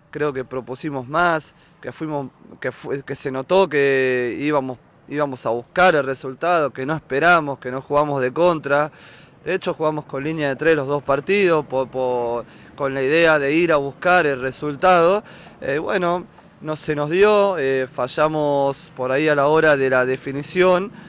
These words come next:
eh, no fuimos eficaces. Creo que a lo largo de, como dije, de los dos partidos tuvimos muchas chances de,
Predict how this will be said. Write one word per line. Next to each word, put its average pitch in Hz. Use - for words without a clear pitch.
eh, 131
no 139
fuimos 151
eficaces. 180
Creo 185
que 156
a 143
lo 143
largo 160
de, 143
como 143
dije, 160
de 131
los 135
dos 151
partidos 156
tuvimos 143
muchas 147
chances 165
de, 135